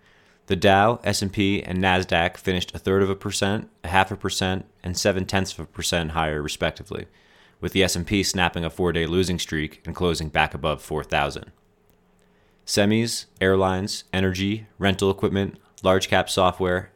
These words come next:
and mattress names were among the better performers.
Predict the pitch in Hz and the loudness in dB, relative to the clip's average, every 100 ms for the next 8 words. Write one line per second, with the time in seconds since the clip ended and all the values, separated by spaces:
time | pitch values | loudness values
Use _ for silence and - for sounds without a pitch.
0 | - 82 95 98 98 - 80 78 82 87 | -10 -2 2 2 0 -4 -4 -4 -4 -2
1 | 82 82 82 76 85 82 78 - 62 57 | -2 -2 -4 -2 -2 -2 -6 -8 -8 -8
2 | - - | -12 -14